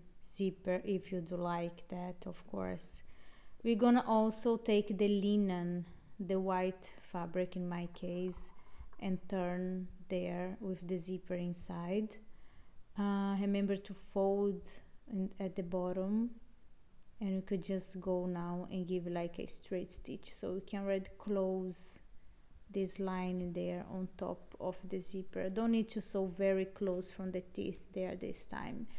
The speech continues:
To make it prettier, you can also go ahead and f-, set, like, bias tape around the zipper. It will look very nice before you close down there.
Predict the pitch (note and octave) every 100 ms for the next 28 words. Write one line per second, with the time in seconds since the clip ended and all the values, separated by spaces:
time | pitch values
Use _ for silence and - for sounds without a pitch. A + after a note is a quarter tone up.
0 | - - - - - C#4+ C4 C#4 C#4 -
1 | - - D4 D4 B3+ B3+ C4+ E4+ F#4 C4+
2 | C4+ C4+ C4 C4 A3+ A#3 A#3 A#3 B3 A3+
3 | G#3 A3 G#3+ G#3 G3+ G3 F#3+ F#3+ G#3 G#3
4 | - - - - - - - G3+ G3 -
5 | G3 F#3+ F#3+ F#3 F#3+ G3 G#3 - - A3+
6 | A#3+ - - - - - - - F#3 F#3+
7 | F#3+ F#3+ F3+ F#3 E3+ F#3 F3+ G3+ G#3 A3
8 | - F#3+ F#3+ F#3 F#3 F#3 F#3+ F#3 F3+ F#3
9 | - - - G3 G3 - G3+ G3 G3 G3
10 | - G3+ F#3 F#3 G3 F#3 F#3 F3 F#3+ F#3+
11 | F#3 F3+ - G3+